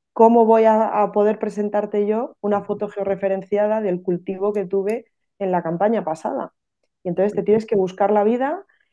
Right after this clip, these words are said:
y, y buscar los tres pies al gato para ver de dónde te sacas tú esa información, porque resulta que la administración es que si no, pues te pone tantas pegas que te penaliza en pac.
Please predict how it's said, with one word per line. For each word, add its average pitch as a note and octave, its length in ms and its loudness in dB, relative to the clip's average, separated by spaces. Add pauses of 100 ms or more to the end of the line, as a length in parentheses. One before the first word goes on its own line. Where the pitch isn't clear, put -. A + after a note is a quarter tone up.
(140)
y, F#3+ 320 -2
y F#3+ 40 2
buscar G#3+ 500 2
los F3+ 520 2
tres G#3 300 -2
pies G#3+ 600 2
al G#3 220 2
gato B3 460 0
para F#3 240 0
ver G#3 140 2
de B3 80 4
dónde G#3 220 -2
te G#3+ 80 -8
sacas G#3+ 360 -6
tú C4 100 -6
esa G#3+ 120 -2
información, A3 680 -4
porque F3 200 -12
resulta F3 380 -6
que A3 80 -2
la G#3+ 80 4
administración A3+ 640 -4
es - 80 -14
que G#3 120 -10
si G#3 140 -2
no, C#4+ 260 -6 (500)
pues F#3 140 -8
te F3+ 100 -4
pone G3+ 280 0
tantas A3 340 0
pegas D4+ 360 -2
que A3+ 120 -2
te F3+ 140 -4
penaliza F#3+ 680 -2
en F3+ 220 -6
pac. G3 280 -4